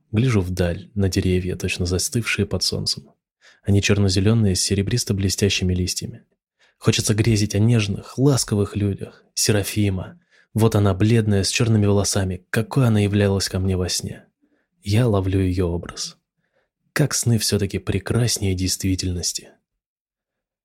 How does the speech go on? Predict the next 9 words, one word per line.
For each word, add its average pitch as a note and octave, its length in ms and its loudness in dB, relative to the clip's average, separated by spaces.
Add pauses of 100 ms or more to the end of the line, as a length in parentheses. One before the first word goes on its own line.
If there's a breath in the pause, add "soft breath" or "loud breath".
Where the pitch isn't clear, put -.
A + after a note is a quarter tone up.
(680)
На G#2+ 80 4
меня G#2 220 6
глядят G2 360 0
в - 80 -14
прозорку G2 460 0
мёртвые G2+ 420 2
паучьи F#2 400 0
глаза F2+ 320 2
человека. F2+ 680 -4